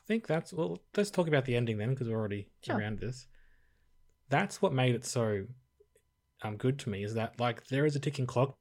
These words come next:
Speaker 1: because we know the season's ending in a few minutes. <laughs> The whole s-, the whole
Speaker 2: Yeah.
Speaker 1: show is ending in a few minutes. And the way it's been set up, like, I, I said before, it's being set up that, that Kendall's gonna take over, but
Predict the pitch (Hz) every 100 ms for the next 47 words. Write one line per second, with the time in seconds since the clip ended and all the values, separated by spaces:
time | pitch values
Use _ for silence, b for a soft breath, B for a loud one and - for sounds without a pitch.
0 | - 127 139 123 113 117 113 117 - 127
1 | 123 117 113 117 120 117 123 113 - 113
2 | 101 131 226 - 120 131 127 - - -
3 | 151 135 B B - 208 131 135 120 120
4 | 120 120 123 117 107 113 - - B B
5 | B B B B _ _ _ - 139 139
6 | 147 180 - 147 139 139 131 110 113 117
7 | 127 143 127 - _ _ - _ _ b
8 | b 127 147 135 123 117 110 143 127 123
9 | 117 110 - 95 - 190 - 113 110 107
10 | 110 101 107 101 107 104 101 - 98